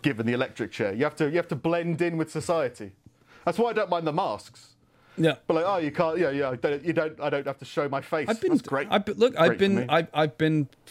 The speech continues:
Speaker 2: I've been fulfilling all the stately needs as far as obeying the mask propaganda and all that shit. Like, I've been,
Speaker 1: Yeah.
Speaker 2: d-,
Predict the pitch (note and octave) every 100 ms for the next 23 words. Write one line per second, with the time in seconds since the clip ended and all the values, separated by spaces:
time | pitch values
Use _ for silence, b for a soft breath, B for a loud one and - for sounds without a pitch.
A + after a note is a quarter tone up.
0 | B B C3+ C3 D#3 C3+ - C3+ F3+ F#3
1 | G3 F3 E3+ - D#3+ D#3 E3+ D3 D3 C#3+
2 | C3 - C#3 C#3 D3 C3 C#3+ D3 D3 C#3
3 | C#3+ - - C3+ C3+ C3 C3 C#3+ C3+ C3+
4 | C3 C3 - C#3+ C#3+ C3 B2+ A#2+ - C3+
5 | A#2 G#2+ -